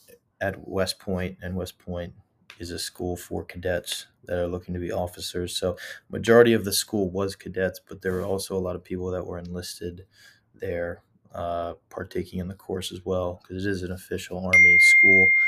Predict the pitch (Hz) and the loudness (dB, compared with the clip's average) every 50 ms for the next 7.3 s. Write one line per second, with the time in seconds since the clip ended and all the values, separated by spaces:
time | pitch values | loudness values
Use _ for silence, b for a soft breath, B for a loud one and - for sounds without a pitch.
0 | B B B B B B B B B - - 90 87 90 90 90 90 90 92 92 | B B B B B B B B B -4 -4 -4 -4 -4 -4 -4 -4 -6 -8 -10
1 | - - - 95 92 92 - 107 113 113 101 95 98 - 107 107 101 101 98 95 | -8 -2 0 0 2 2 2 2 2 2 2 0 -2 -2 -2 0 0 0 0 0
2 | 95 104 98 - 104 101 95 95 92 95 - - - - 101 101 101 98 95 95 | 0 -4 -4 -2 -2 0 0 -2 -2 -4 -8 -10 -4 -2 -2 -2 0 -2 -2 -2
3 | 95 95 - - - 107 101 107 104 101 101 95 90 92 101 - - 98 98 95 | -2 -4 -4 -4 -4 -2 -2 -2 -2 -2 -2 -2 -2 -4 -6 -6 -4 -4 -4 -2
4 | 98 95 95 95 92 92 _ - 92 90 90 90 90 87 - 95 92 92 90 92 | -2 -2 -2 -2 -4 -6 _ -10 -8 -6 -6 -6 -6 -6 -6 -6 -6 -6 -4 -6
5 | 90 87 90 90 90 92 - - - - _ _ _ _ _ _ _ _ _ _ | -6 -6 -6 -6 -6 -8 -8 -12 -20 -20 _ _ _ _ _ _ _ _ _ _
6 | _ _ _ _ _ _ _ _ _ - 95 92 92 92 90 90 90 90 87 87 | _ _ _ _ _ _ _ _ _ -10 -8 -6 -4 -4 -4 -4 -4 -6 -6 -6
7 | 90 90 90 87 - | -6 -8 -8 -10 -14